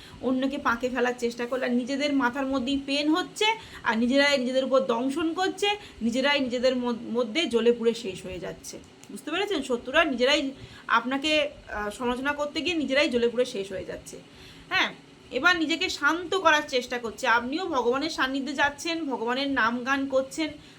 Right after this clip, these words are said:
ভাবছে আমাদেরও মনে হয় এই সমস্ত করতে হবে, এবং এটাও বলছে আপনি হয়তো ভগবানকে বেশি বেশি ডাকেন বলে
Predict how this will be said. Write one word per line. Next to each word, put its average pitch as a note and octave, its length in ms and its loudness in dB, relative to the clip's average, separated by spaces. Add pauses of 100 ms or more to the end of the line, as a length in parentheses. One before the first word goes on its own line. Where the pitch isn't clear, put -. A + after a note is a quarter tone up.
(140)
ভাবছে B3 320 0
আমাদেরও B3 440 0
মনে C4+ 180 -2
হয় C#4 160 -2
এই B3 140 0
সমস্ত B3 340 -4
করতে A#3+ 380 -4
হবে, G#3+ 220 -2 (400)
এবং E4 200 -4
এটাও D4+ 500 4
বলছে A#3 460 0 (260)
আপনি A3+ 400 0
হয়তো D4 340 -2
ভগবানকে B3 600 -2
বেশি G#3+ 240 -2
বেশি B3+ 180 -4
ডাকেন B3 420 -6
বলে A3 280 -2